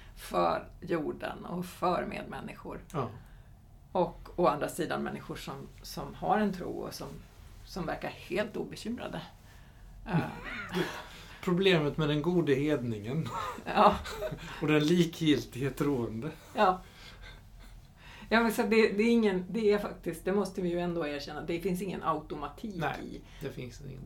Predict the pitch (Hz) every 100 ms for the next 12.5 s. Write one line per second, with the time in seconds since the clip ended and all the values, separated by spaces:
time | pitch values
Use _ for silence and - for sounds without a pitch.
0 | - 131 120 120 120 - 170 - - -
1 | - - - 185 185 202 208 - - -
2 | - - - - 214 185 202 202 220 226
3 | 220 214 214 202 202 214 208 190 196 190
4 | 196 - - - - - - - - -
5 | - - - - - - - - 208 196
6 | 190 185 262 254 180 147 196 190 170 190
7 | 226 208 190 170 160 160 160 - - -
8 | 202 180 180 - 247 214 156 165 - 180
9 | 180 254 269 185 - 151 170 - 147 120
10 | 156 214 202 180 208 277 233 185 226 330
11 | 262 185 196 180 180 - 180 - - -
12 | 196 208 156 131